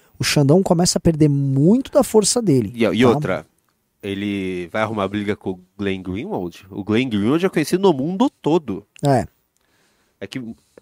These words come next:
Speaker 2: canso de falar, muita gente não sabe, mas o Glenn Greenwald é o maior, um dos maiores jornalistas do mundo.
Speaker 1: Sim.
Speaker 2: Tem Pulitzer.
Speaker 1: Sim. Sim. Erro gigantesco do, do Alexandre de Moraes. Mas erro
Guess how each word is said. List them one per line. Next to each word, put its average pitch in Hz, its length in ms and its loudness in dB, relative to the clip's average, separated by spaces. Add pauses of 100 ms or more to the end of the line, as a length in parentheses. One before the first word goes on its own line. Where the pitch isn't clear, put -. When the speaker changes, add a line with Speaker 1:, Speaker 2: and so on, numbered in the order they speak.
(440)
Speaker 2:
canso 156 240 -2
de 175 60 -14
falar, 151 200 4
muita 143 220 -2
gente 123 180 -4
não 160 120 -8
sabe, 131 240 -2
mas 101 140 -6
o 104 60 -10
Glenn 113 240 -6
Greenwald 131 320 -6
é 156 40 -2
o 143 40 -4
maior, 131 280 -4
um 120 60 -10
dos 110 100 -14
maiores 127 220 -2
jornalistas 139 520 -6
do 139 120 -2
mundo. 131 380 -14 (380)
Speaker 1:
Sim. 117 280 -4
Speaker 2:
Tem 135 120 -8
Pulitzer. 135 580 -6 (200)
Speaker 1:
Sim. 113 300 -8 (760)
Sim. - 260 -12 (920)
Erro 202 480 6 (100)
gigantesco 160 580 2
do, 135 380 4
do 123 400 0
Alexandre 117 320 -2
de 120 40 0
Moraes. 113 140 -6
Mas 170 180 2
erro 208 280 8